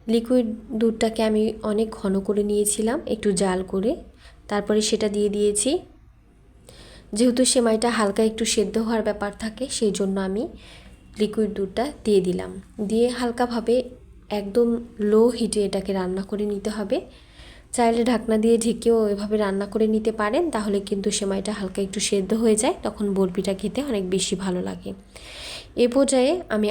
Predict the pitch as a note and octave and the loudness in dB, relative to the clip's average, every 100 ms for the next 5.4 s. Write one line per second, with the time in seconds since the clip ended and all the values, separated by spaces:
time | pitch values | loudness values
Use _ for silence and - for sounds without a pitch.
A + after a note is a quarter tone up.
0 | - G3+ G#3 G#3 A3+ A3 G3+ A3 G#3+ A3 | 0 0 0 0 0 0 2 4 4 4
1 | A#3 D4 E4+ - G#3+ G#3+ G#3+ G#3 F#3+ G3+ | 2 0 -6 -6 -2 2 4 4 2 2
2 | - A3 E4+ - - - - - G#3+ G#3+ | 0 0 -2 -6 -20 -20 -20 -6 -2 2
3 | A#3 A3+ A3 A3+ A3 G#3 - A3+ A3 G#3+ | 4 2 2 0 2 2 2 2 2 0
4 | - D4 F#4+ - - - - - - - | 0 0 -2 -8 -20 -20 -20 -20 -20 -20
5 | - - A3 A3+ | -20 -14 -4 0